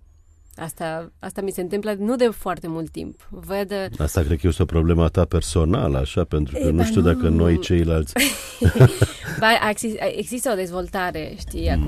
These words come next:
Speaker 1: Acum, de exemplu, când ascult, uh, uh, drumul ăsta spre tango a, s-a pornit cu "Va place acel, va place tango".
Speaker 2: Mm.
Speaker 1: Um, acum patru ani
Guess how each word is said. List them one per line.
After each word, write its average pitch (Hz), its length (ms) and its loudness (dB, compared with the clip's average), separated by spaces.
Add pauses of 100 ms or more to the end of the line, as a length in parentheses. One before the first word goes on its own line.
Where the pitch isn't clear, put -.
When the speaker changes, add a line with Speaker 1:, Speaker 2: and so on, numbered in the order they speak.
(120)
Speaker 1:
Acum, 180 180 -6 (340)
de 185 120 -10
exemplu, 190 400 -8
când 196 180 -8
ascult, 208 580 -8
uh, 208 320 -4 (600)
uh, 180 360 -10 (320)
drumul 247 320 -2
ăsta 220 160 -4
spre - 260 -10
tango 302 320 -4
a, 262 260 -4 (160)
s-a 214 160 -8
pornit 226 340 -8
cu 262 200 -8
"Va 208 140 -4
place 240 320 -4
acel, 220 220 -6
va 214 80 -4
place 190 260 -6
tango". 156 380 -6
Speaker 2:
Mm. 71 340 -2 (400)
Speaker 1:
Um, 170 640 -6 (300)
acum 214 480 -6
patru 214 400 -4
ani 175 360 -6